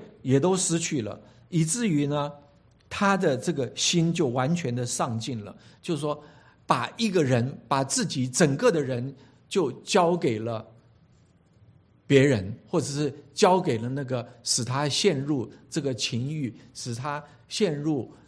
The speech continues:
这个贪婪的里边，把自己给卖掉了。所以最终的就是这个 nous，这个心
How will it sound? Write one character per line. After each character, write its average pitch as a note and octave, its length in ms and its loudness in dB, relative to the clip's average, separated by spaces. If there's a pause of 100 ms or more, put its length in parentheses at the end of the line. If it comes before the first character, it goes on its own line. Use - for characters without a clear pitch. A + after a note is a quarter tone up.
(140)
这 D#3+ 100 0
个 C3+ 100 0
贪 F3 320 2
婪 G#2+ 280 -2
的 A2+ 200 -4 (160)
里 G#2+ 140 -6
边， A#2 200 -4 (220)
把 A2+ 140 -4
自 E3+ 140 -4
己 B2 160 -4
给 G#2+ 100 -4
卖 A2+ 260 0
掉 G#2+ 240 -6
了。 - 160 -16 (400)
所 G#3+ 200 0
以 C3 180 0 (880)
最 A3+ 180 4
终 F3 240 4
的 C#3 200 2
就 - 200 -8
是 C#3+ 120 -4
这 D#3 100 -4
个 C#3 80 0
nous， C#3+ 320 2 (220)
这 F3 80 -4
个 C3 100 -2
心 D#3+ 440 -2